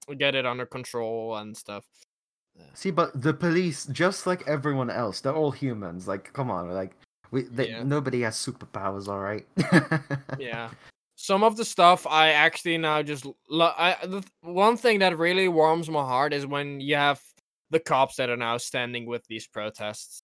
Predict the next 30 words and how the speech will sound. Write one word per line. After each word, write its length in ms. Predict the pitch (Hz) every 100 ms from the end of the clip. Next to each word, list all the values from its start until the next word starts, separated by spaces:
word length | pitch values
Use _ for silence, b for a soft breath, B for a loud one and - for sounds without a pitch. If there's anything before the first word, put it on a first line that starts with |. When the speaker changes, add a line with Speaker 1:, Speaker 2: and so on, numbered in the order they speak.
| _
Speaker 1:
And 440 | 120 147 135 131 156
tha-, 220 | 160 170
that's 320 | 180 185 -
a 120 | 196
thing 420 | 160 - 160 156 147
that 160 | 139
I 100 | 131 -
actually, 560 | 127 131 - 135 127
like, 260 | 120 120 117 120
really 400 | 120 113 113 101
love 280 | 117 113 -
to 100 | 113
see. 320 | - 76 _ _ _ _
Actually, 380 | - 143 - 151
like, 360 | 143 135 131 - _ -
cops 420 | 160 151 147 -
and 120 | 143
military 600 | 139 143 143 147 131 131 135
that 240 | 139 131 -
actually 520 | 147 147 - 160 143 - b b -
are 260 | 156 165 170
with 220 | 160 147 135 147
this, 340 | 156 151 - - _ _ _ _ _ -
um, 600 | 135 143 139 131 127 117 _ _ _ _ _ _ -
revolution, 840 | 147 160 156 156 151 147 - 117
I 160 | 110 117
think 260 | - 127 113
I 100 | 107
could 180 | 107 -
say. 400 | - 57 87